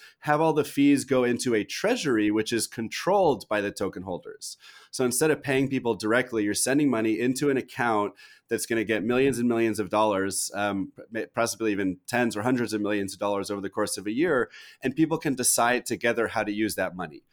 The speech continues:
And presumably they could also decide then to just do a distribution to the token holders,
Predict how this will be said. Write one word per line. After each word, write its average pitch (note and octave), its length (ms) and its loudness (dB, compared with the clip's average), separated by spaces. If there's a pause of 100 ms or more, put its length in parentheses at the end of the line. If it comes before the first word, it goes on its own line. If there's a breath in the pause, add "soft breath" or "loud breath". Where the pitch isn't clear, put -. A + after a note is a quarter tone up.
(220 soft breath)
And C3 220 -2
presumably C#3+ 460 2
they A#2+ 160 2
could A#2 120 -2
also A#2+ 280 2
decide G#2+ 440 0
then B2 340 2
to F#2+ 340 -2
just - 320 -8
do G2+ 160 -2
a F2+ 40 -4
distribution F#2+ 920 -8
to A2 160 -4
the G2 200 0
token G2 320 -6
holders, G2 480 -4